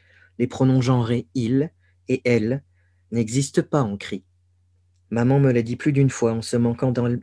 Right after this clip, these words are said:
d'elle-même parce qu'elle confondait les deux. Est-ce que c'est pour ça que mon f-, grand frère Greg et mon oncle Danny pouvaient s'habiller en fille aussi souvent sans que maman s'en préoccupe ? Est-ce que c'est pour ça que mes oncles ne sont pas aussi poilus que les métis ou les blancs du coin ?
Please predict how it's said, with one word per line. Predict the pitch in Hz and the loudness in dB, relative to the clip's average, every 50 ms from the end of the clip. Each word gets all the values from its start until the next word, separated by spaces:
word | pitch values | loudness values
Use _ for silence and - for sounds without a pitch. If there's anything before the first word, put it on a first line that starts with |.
| _ - | _ 2
d'elle-même | 131 135 131 127 123 131 143 147 | 2 4 4 4 2 2 0 0
parce | 139 151 - - | -2 -6 -6 -2
qu'elle | - 117 110 | -2 -2 -2
confondait | - - 123 - - 127 123 120 120 | -2 -4 -4 -2 -2 -2 0 0 0
les | 117 113 107 | -2 -2 -4
deux. | 101 107 104 - _ _ _ _ _ _ _ _ _ _ _ _ _ _ _ _ _ _ _ - | -4 -6 -8 -8 _ _ _ _ _ _ _ _ _ _ _ _ _ _ _ _ _ _ _ -12
Est-ce | 110 - - | -10 -6 -4
que | - 120 | -4 -2
c'est | - 139 | -2 -2
pour | 135 - 123 - | -2 -2 -4 0
ça | - 165 185 | 2 2 2
que | 190 - | 4 4
mon | 151 135 131 | 2 2 2
f-, | 127 - - | 0 -4 -6
grand | - - - 123 123 | -6 -4 -2 -2 -2
frère | - - 127 120 117 113 | -2 -2 -4 -4 -4 -4
Greg | 110 110 123 127 135 139 - - | -2 0 0 2 2 0 0 -2
et | 120 | 0
mon | 117 117 120 | 0 0 0
oncle | 120 127 127 - 127 110 | 0 -2 -2 -2 -2 0
Danny | 113 117 120 120 135 147 | 0 2 2 2 0 -2
pouvaient | - - 113 120 | -2 -4 -4 -4
s'habiller | 120 - 127 117 113 117 117 123 | -2 -2 -2 -2 -2 0 -2 -2
en | 117 117 | -2 -2
fille | - - - 143 | -4 -4 -2 -2
aussi | 139 127 - 127 120 | -2 0 -2 -4 -6
souvent | - - 120 104 113 117 143 | -4 -4 -4 -4 -2 -4 -4
sans | 139 - - 123 | -4 -6 -8 -8
que | 113 - | -6 -4
maman | 117 117 110 110 113 117 | -4 -4 -4 -4 -6 -6
s'en | - 120 120 | -6 -8 -8
préoccupe ? | 117 - 123 117 113 - - 160 - _ - _ _ _ _ _ _ _ _ _ _ _ _ _ _ _ _ _ _ - | -6 -4 -6 -6 -6 -6 -10 -10 -10 _ -20 _ _ _ _ _ _ _ _ _ _ _ _ _ _ _ _ _ _ -10
Est-ce | 117 - - | -8 -6 -2
que | - | -2
c'est | 139 - 147 | 0 0 0
pour | 139 - 139 - | 0 -2 -4 -4
ça | - - 165 | -2 -2 -2
que | 165 - 139 | 0 2 2
mes | 127 127 117 110 | 2 2 0 0
oncles | 127 139 139 - - 123 | 0 -2 -2 -2 -2 -2
ne | 117 117 | -2 -2
sont | 113 - - 117 | -4 -6 -8 -6
pas | - 123 120 | -2 -2 -2
aussi | 120 117 - 131 | -2 -2 -4 -4
poilus | - - 123 117 120 139 139 | -2 0 -2 0 0 -2 -2
que | - 127 | -2 -2
les | 113 110 | -2 -2
métis | 110 107 - - 135 131 - - | -2 -4 -4 -4 -6 -6 -4 -4
ou | 120 | -4
les | 117 | -4
blancs | 107 107 110 117 120 | -2 -2 -2 -2 -2
du | 117 110 104 | -4 -6 -8
coin ? | - - 117 180 | -10 -10 -12 -12